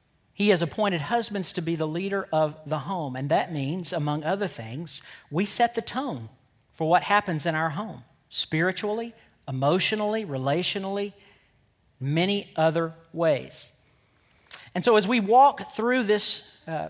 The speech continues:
passage, uh, I, I hope that you can be keeping in mind that this is, uh, not only an obligation for which we will be held accountable, but a tremendous opportunity and blessing that we have that God can use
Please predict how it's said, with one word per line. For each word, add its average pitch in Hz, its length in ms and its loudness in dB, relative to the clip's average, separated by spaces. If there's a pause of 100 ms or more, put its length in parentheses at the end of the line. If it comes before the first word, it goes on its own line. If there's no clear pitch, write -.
passage, 160 720 -2 (120)
uh, 139 280 -8
I, 160 160 2
I 165 120 4
hope 240 320 -2
that 156 280 -6 (360)
you 190 200 -2
can 170 160 -4
be 151 160 -2
keeping 233 460 -4
in 185 100 0
mind 151 380 0
that 151 160 -2
this 196 320 -2
is, 165 320 -4
uh, 143 200 -4
not 185 280 -2 (220)
only 247 440 4
an 165 140 0
obligation 139 840 -2
for 147 160 -4
which 156 280 -6
we 147 100 -8
will 139 120 -6
be 143 100 -4
held 143 220 -2
accountable, 151 480 -6
but 175 220 -2
a 165 240 0 (260)
tremendous 196 640 -2
opportunity 170 760 -4
and 131 120 -6
blessing 143 540 -6
that 143 140 -8
we 147 120 -4
have 139 400 -6
that 143 140 -8
God 165 300 2
can 143 220 -2
use 180 500 0